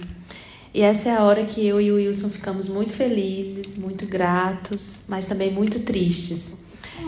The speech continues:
Felizes por ter tido uma conversa tão boa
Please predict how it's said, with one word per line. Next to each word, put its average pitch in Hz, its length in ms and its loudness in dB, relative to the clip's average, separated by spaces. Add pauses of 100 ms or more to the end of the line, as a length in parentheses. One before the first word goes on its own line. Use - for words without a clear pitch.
(120)
Felizes 233 640 4
por - 200 6
ter 226 200 8
tido 220 200 2
uma 214 80 2
conversa 208 420 6
tão 226 260 6
boa 202 680 8